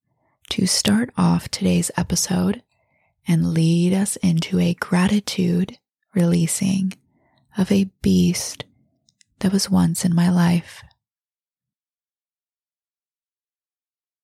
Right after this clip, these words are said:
We'll start with our first question.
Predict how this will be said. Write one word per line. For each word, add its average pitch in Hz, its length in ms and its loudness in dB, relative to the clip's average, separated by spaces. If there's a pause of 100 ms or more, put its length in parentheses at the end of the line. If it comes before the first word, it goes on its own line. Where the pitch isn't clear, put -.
(760)
We'll 170 160 4
start 175 720 0 (840)
with 220 180 -2
our 233 80 0
first - 560 0
question. 185 720 -2